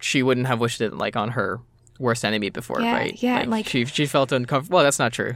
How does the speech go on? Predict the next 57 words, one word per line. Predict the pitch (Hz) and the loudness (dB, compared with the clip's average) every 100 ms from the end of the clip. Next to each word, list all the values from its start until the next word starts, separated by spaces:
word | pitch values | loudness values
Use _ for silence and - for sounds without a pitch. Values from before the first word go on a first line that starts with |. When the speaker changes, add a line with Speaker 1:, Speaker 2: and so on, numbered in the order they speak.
| - | -8
Speaker 1:
but | - 120 107 - 143 | -2 0 0 -2 0
she | 147 | 2
was | 143 147 - - - | 4 2 0 -6 -2
uncomfortable | 147 147 160 160 147 139 127 120 | 0 2 2 4 4 4 4 2
even | 135 123 | 2 2
with | 117 113 - _ | 0 -2 -10 _
Sophia. | - - 113 117 104 220 | -4 -2 0 0 2 0
Speaker 2:
Yeah, | 220 - | -2 -4
yeah, | 233 226 | -4 -2
she | 226 226 | -2 0
Speaker 1:
Even | 269 | 2
Speaker 2:
puts | 240 | 4
Speaker 1:
though | 220 | 4
Speaker 2:
up | |
Speaker 1:
it | |
Speaker 2:
a | |
Speaker 1:
was | 240 | 2
just | - 226 | 2 2
Speaker 2:
fight | 247 _ - | 0 _ -6
Speaker 1:
justified | 147 - 220 | -4 0 2
Speaker 2:
almost | 226 240 | 2 0
Speaker 1:
in | |
her | 226 | 0
Speaker 2:
every | 214 | 2
Speaker 1:
head, | |
Speaker 2:
time | 208 | 0
that | 196 | -2
it | |
Speaker 1:
but | - | -2
Speaker 2:
happens | 214 - 233 233 - - - _ _ - | -4 -6 -8 -6 -6 -6 -10 _ _ -4
when | 233 | -2
she's | 240 240 | 0 -2
aware | 226 233 233 | 0 0 -2
of | - | -4
it, | 330 | -8
and | 285 190 | -6 0
he, | 247 | 0
like, | 247 | 0
Speaker 1:
Yeah. | - | 0
Speaker 2:
deliberately | - 214 214 214 208 190 - _ _ - | 0 2 2 0 -2 -2 -8 _ _ 0
doesn't | 226 214 | 0 0
tell | - 226 | -4 -2
her | 113 | -2
about | - - | -2 -6
it | 254 | -6
because | - - - - 208 | -8 -8 -4 -2 -2
she | - | -6
puts | - 220 | -6 -4
up | 233 | -6
a | |
fight | 220 214 208 | -4 -4 -4
all | - | -6
the | |
time, | - - - | -6 -6 -6
and | - | -8
it | |
just, | - 196 - | -8 -8 -8